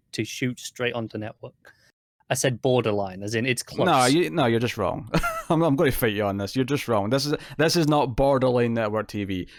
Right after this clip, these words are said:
Speaker 2: This, this is, maybe we get away with it in U S A Network.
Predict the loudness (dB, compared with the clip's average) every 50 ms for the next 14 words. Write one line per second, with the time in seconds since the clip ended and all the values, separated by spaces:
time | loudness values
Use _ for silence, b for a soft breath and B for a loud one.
0 | B B B 0 0 2 2 2 0 2 2 2 2 2 0 -4 B B B 2
1 | 4 4 4 4 4 4 4 4 4 4 4 4 4 4 4 4 4 2 2 0
2 | 0 2 2 4 4 4 2 2 0 2 2 2 2 2 2 2 0 0 -2 -6
3 | -16 -20